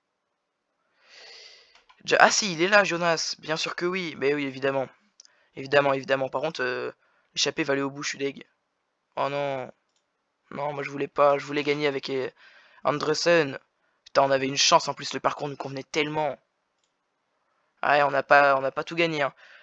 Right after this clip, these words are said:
La Suisse, c'était trop dur. Et le Danemark, euh, l'échappée va aller au bout, je suis deg. Ah, Eskilsson, il donne tout pourtant, hein. Eskilsson, euh... il y va, il fait pas semblant, hein, mais, euh... on peut pas, on peut pas. Ah, je vais demander à Tobias Varre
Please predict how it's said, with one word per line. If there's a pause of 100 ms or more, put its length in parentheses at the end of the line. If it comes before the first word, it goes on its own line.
(100)
La
Suisse,
c'était
trop
dur. (300)
Et
le
Danemark,
euh, (440)
l'échappée
va
aller
au
bout,
je
suis
deg. (680)
Ah,
Eskilsson,
il
donne
tout
pourtant,
hein. (140)
Eskilsson,
euh... (560)
il
y
va,
il
fait
pas
semblant,
hein,
mais,
euh... (580)
on
peut
pas,
on
peut
pas. (840)
Ah,
je
vais
demander
à
Tobias
Varre